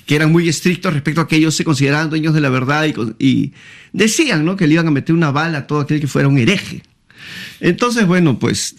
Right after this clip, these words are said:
eh, había esta cosa de, de, de,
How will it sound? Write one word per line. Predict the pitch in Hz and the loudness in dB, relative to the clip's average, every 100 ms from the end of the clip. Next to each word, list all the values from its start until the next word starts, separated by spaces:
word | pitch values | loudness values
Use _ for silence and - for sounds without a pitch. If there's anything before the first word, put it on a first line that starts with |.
| - | -10
eh, | 64 - | -8 -2
había | 147 170 | 2 2
esta | 170 175 147 | 2 0 0
cosa | 151 - 160 | 0 2 2
de, | 123 104 95 - 156 160 - - - - | 2 0 -2 -6 -8 -14 -18 -20 -14 -2
de, | 123 - - - - - - - _ _ - | 0 0 -2 -6 -8 -10 -20 -20 _ _ -2
de, | 131 135 | 2 2